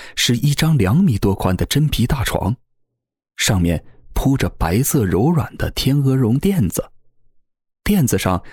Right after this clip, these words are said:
是叠得整整齐齐的鹅绒被。坐在床上往上看，足有三米多高的天花板上吊着一盏奢华的全铜水晶灯，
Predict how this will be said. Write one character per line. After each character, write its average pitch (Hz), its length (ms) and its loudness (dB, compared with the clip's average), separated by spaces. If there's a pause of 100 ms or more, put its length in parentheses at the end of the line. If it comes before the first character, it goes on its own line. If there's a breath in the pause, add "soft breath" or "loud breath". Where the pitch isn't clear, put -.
(140)
是 - 180 0
叠 104 220 0
得 135 120 -2
整 120 260 0
整 92 180 -2
齐 - 240 -2
齐 80 240 0
的 - 120 -2
鹅 98 180 0
绒 123 180 0
被。 165 240 -4 (960)
坐 113 180 0
在 82 120 -4
床 82 240 -2
上 95 140 -2
往 - 160 -4
上 131 220 -2
看， - 300 -4 (480 loud breath)
足 175 220 0
有 127 160 2
三 - 280 0
米 151 240 4
多 107 200 0
高 104 180 0
的 - 100 -2
天 98 180 0
花 98 160 0
板 - 220 -4
上 - 300 -4 (300)
吊 90 240 0
着 87 120 -2
一 87 160 0
盏 - 280 -6
奢 160 400 0
华 87 260 -2
的 - 120 -4
全 113 320 0
铜 113 260 0
水 - 160 -2
晶 80 200 -2
灯， 73 200 -4